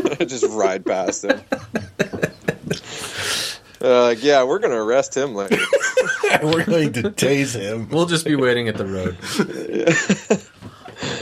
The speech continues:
Speaker 1: Yeah, but, I mean, th-, that kind of stuff just, uh, annoys me,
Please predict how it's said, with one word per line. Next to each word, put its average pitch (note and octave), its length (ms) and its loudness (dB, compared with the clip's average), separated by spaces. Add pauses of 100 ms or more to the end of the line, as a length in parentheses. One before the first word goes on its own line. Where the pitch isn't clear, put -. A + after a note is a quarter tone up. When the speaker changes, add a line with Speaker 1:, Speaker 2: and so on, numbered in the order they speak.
(520)
Speaker 1:
Yeah, D3 640 2 (120)
but, E3+ 440 2
I F#3 40 4
mean, F#3 220 2
th-, G#2+ 160 2
that A3+ 180 0
kind F3+ 160 2
of D3 80 0
stuff B2+ 260 -2
just, - 260 -10 (220)
uh, A#2 280 -4
annoys A#2+ 440 2
me, A2 280 -2